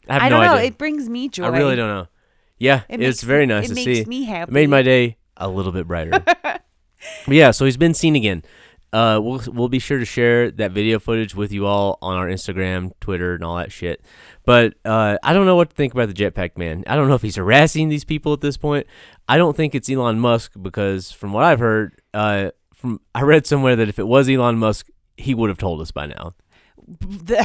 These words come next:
Speaker 2: <laughs> that's a very good point.
Speaker 1: He would have made it known that he is flying around L A in a jetpack.
Speaker 2: That or, like, why would he be landing at L A X? I'm sure he'd have some sort of private land to be, like, messing around with this on.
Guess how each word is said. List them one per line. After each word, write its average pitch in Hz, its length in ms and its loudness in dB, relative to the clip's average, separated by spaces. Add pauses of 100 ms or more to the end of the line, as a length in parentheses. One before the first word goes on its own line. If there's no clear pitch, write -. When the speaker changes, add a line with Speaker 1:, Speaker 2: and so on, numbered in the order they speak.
Speaker 2:
<laughs> - 160 -10
that's 247 380 2
a 262 60 -6
very 196 300 -2
good 196 280 -10
point. 208 240 -8
Speaker 1:
He 143 80 2
would 139 100 4
have 107 140 -4
made 117 220 2
it 101 100 -6
known 104 380 0
that 87 120 -8
he 101 120 -8
is 92 120 -10
flying 101 300 -4
around 92 320 -4
L 92 180 -6
A 90 120 -4
in 85 80 -6
a 85 60 -10
jetpack. 78 420 -10
Speaker 2:
That 359 340 0
or, 330 100 -2
like, 302 200 -4
why 240 200 2
would 254 140 -4
he 254 80 -10
be 220 180 -14
landing 202 320 -6
at 190 80 -10
L 175 180 -4
A 170 120 -4
X? 156 260 -8
I'm 180 100 -10
sure 175 360 -6
he'd 170 200 -12
have 156 240 -4
some 156 200 -12
sort 160 180 -10
of 151 80 -14
private 143 380 -4
land 135 300 -10
to 131 40 -18
be, 135 240 -12
like, 131 180 -10
messing 143 320 -18
around 123 220 -14
with 135 140 -20
this - 180 -18
on. - 220 -16